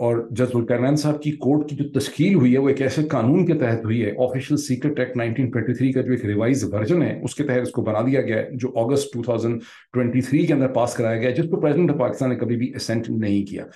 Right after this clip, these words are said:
उसके तहत ये case चलाया जा रहा है, लिखा यही जाता है कि ये ऑफिशियल सीक्रेट नाइनटीन ट्वेंटी थ्री। इस Constitution को, इस तश्कील को भी इमरान खान के वकला ने challenge किया हुआ है, ठीक। और, अ, और अगर इसके, इस challenge पे पहले कोई फैसला हो जाता तो जाहिर है कि ये special court जिसने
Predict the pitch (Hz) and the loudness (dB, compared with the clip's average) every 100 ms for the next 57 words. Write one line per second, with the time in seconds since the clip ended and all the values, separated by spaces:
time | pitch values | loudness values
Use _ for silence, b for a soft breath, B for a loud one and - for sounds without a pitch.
0 | B B 175 190 190 170 165 143 143 123 | B B 2 4 2 2 2 2 0 0
1 | 110 143 127 120 - 135 139 170 147 151 | 0 2 2 0 -2 -4 0 2 4 4
2 | 117 127 120 123 113 - 113 110 - 117 | 4 2 0 0 0 -2 -6 -8 -8 -4
3 | 117 113 107 113 113 104 - 101 - B | -4 -4 -4 -4 -6 -8 -8 -10 -10 B
4 | B B - 202 - 190 175 180 190 220 | B B -2 0 2 2 4 2 2 2
5 | 214 185 151 - 147 - 185 196 147 143 | 4 4 2 0 -2 0 0 0 2 2
6 | 135 120 127 135 117 123 117 117 135 113 | 2 2 2 0 0 0 0 0 0 0
7 | - - _ _ _ _ _ _ _ _ | -4 -12 _ _ _ _ _ _ _ _
8 | 143 131 120 110 104 110 - - _ 143 | 0 2 2 0 -4 -6 -10 -20 _ -6
9 | 147 B B B B B B B - 135 | -6 B B B B B B B 0 2
10 | 139 - - 127 127 127 123 - - - | 2 0 -2 2 4 4 2 -2 -8 0
11 | 139 139 151 165 151 - - 139 151 151 | 2 4 2 2 0 0 0 2 2 2
12 | 156 147 165 160 147 135 151 135 139 143 | 0 0 2 2 2 2 2 4 4 2
13 | 143 117 123 131 131 113 123 - 107 - | 2 2 2 2 0 0 -2 -2 -4 -4
14 | 117 120 117 113 127 127 127 | -2 -2 -2 -2 0 0 -2